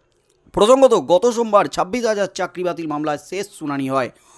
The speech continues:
সুপ্রিম কোর্টের প্রধান বিচারপতি সঞ্জীব খান্না এবং বিচারপতি সঞ্জয় কুমারের বেঞ্চে প্রায় দু ঘন্টা ধরে শুনানি হয়। মামলা শুনানিতে সিবিআইয়ের আইনজীবী বলেন, "নায়সা আমাদের জানায় যে কোনো ডেটা নেই।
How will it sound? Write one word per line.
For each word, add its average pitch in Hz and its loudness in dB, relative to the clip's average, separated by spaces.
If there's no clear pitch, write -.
সুপ্রিম 277 0
কোর্টের 294 2
প্রধান 214 -2
বিচারপতি 220 -2
সঞ্জীব 185 -4
খান্না 180 -2
এবং 170 0
বিচারপতি 196 -4
সঞ্জয় 165 -4
কুমারের 160 -2
বেঞ্চে 151 -6
প্রায় 151 -6
দু 185 -4
ঘন্টা 165 -2
ধরে 147 -2
শুনানি 135 -2
হয়। 131 4
মামলা 220 6
শুনানিতে 254 -2
সিবিআইয়ের 202 2
আইনজীবী 165 -2
বলেন, 156 0
"নায়সা 196 2
আমাদের 170 -2
জানায় 202 -6
যে 208 -6
কোনো 202 2
ডেটা 151 0
নেই। 139 -2